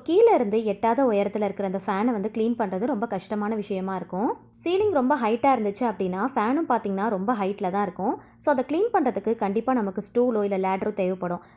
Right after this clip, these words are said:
So, அது ரெண்டுமே இல்லாத டைம்ல இந்த டிப் கண்டிப்பா ரொம்பவே ஹெல்ப்ஃபுல்லா இருக்கும். நம்ம நிக்கிற இடத்துல இருந்தே ஈஸியா க்ளீன் பண்றதுக்கு எவ்வளோ ஹைட்ல இருந்தாலும் இந்த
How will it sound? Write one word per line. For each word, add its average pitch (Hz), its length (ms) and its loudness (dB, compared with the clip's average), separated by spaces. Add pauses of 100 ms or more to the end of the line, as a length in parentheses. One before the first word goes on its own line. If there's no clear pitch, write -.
So, 247 120 0
அது 208 140 0
ரெண்டுமே 339 380 2
இல்லாத 233 340 2
டைம்ல 196 300 -2
இந்த 190 140 -4
டிப் 226 180 -6
கண்டிப்பா 190 320 -2
ரொம்பவே 190 300 -4
ஹெல்ப்ஃபுல்லா 190 400 -2
இருக்கும். 202 280 -4 (840)
நம்ம 233 280 -4
நிக்கிற 427 200 2 (120)
இடத்துல 285 320 2
இருந்தே 202 240 0 (220)
ஈஸியா 262 360 4
க்ளீன் 240 300 2
பண்றதுக்கு 202 440 -2 (260)
எவ்வளோ 294 280 2
ஹைட்ல 247 380 2
இருந்தாலும் 190 440 -2 (120)
இந்த 254 140 2